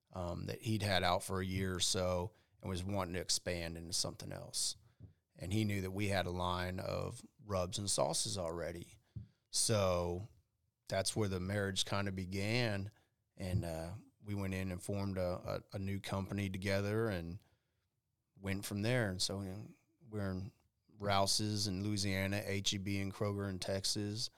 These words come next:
and, uh, going into Albertsons now and online sales. And it's just been a, a, a bit of a whirlwind two years.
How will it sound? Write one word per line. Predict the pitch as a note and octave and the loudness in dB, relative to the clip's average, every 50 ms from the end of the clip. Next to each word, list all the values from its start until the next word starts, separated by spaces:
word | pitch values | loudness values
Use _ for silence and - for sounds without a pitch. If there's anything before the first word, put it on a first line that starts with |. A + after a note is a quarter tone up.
| _ _ _ _ _ _ _ - | _ _ _ _ _ _ _ -8
and, | F2+ F2+ F2 D#2+ | -6 -6 -4 -2
uh, | E2 - E2 F#2 G#2 A#2 - - - | -2 -2 -2 -4 -6 -10 -12 -8 -4
going | G#2+ G#2+ G2+ G2+ F#2+ | -2 0 0 0 0
into | F#2 F#2 F#2 | 0 -2 2
Albertsons | - F#2 G2 G2+ G2+ G2 G2 F#2+ - - G2+ G2+ F#2 F#2 | 4 6 6 6 6 2 0 0 0 2 2 0 0 0
now | F#2+ G2 F#2+ F#2+ F#2+ F#2+ F#2+ F#2+ G2 A2 - - - F2+ - - _ _ _ - | 2 2 2 2 2 2 2 0 0 -2 -4 -4 -6 -6 -6 -10 _ _ _ -12
and | F2 E2+ E2 D#2+ E2 F2 - _ _ - A2+ | -10 -8 -8 -8 -10 -12 -14 _ _ -4 -2
online | G#2+ G2 F#2+ F#2+ F#2 F#2+ F#2+ G2+ G#2 | 0 2 2 2 2 0 0 0 2
sales. | F#2+ - - F#2+ F#2 G#2+ G2 | 0 0 2 2 0 0 0
And | F#2+ F#2 | 0 0
it's | F2+ - - | 0 0 0
just | - - - _ - | 0 -2 -4 _ -6
been | F#2+ F2+ F2+ | -6 -4 -4
a, | F2+ E2+ E2 E2 - - - | -4 -4 -4 -6 -8 -6 -4
a, | E2 F#2 F2+ - | -4 -4 -4 -6
a | - | -12
bit | G#2 G2 A2+ A2 | -6 -2 -2 0
of | A2 F#2+ | 0 0
a | G2+ | -2
whirlwind | F#2+ F#2+ G2+ G#2+ A2+ A2 G#2 G2+ G#2 G2+ G2 F#2+ F#2+ F#2 | -2 0 2 2 2 2 2 2 0 0 0 -2 -2 -2
two | - - G2+ | -2 -2 -2
years. | G2 F#2+ F#2+ F#2+ G#2 G2+ F#2 F2 F#2+ G2+ - - | 0 0 0 0 -2 -2 -2 -4 -4 -4 -4 -6